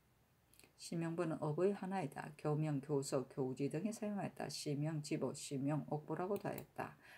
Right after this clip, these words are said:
정비는 벼슬아치 인면 출적에 관한 정사의 비목 또는 금명부를 말한다.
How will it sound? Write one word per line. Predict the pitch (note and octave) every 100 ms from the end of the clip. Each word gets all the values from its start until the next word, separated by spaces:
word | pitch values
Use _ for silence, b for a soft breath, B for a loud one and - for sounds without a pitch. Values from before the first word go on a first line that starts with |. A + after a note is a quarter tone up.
| B
정비는 | - F3 F3+ D#3 C#3+ F#3 D#3 D#3 F#3
벼슬아치 | D3+ - F#3 G3 - -
인면 | D#3 D#3+ D#3+
출적에 | D#3 G3+ G3 G3+ G3+ D#3 -
관한 | C#3 C#3+ E3 F3+ C3
정사의 | - E3 D#3+ G3 F3 D3
비목 | - D3 D3
또는 | - E3+ D3
금명부를 | D3 C#3+ D3+ F#3+ F#3+ -
말한다. | F#3 - - - -